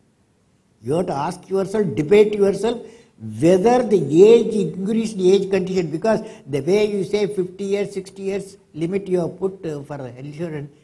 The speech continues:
that all gone now, old times. Now the age is going up. So you have to change it. So you have to say whether the advantage you give to the people who are paying the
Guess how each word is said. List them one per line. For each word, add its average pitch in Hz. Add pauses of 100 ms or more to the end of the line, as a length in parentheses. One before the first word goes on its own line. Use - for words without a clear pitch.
(120)
that 156
all 190
gone 147
now, 135
old 143
times. 110 (540)
Now 143
the 143 (240)
age 170
is 135
going 127
up. 120 (720)
So 185
you 160
have 180
to 170
change 214
it. - (480)
So 233
you 226
have 233
to 220
say 254
whether 180
the 208
advantage 247
you 226
give 180
to -
the 180
people 208 (220)
who 156
are 147
paying 180
the 156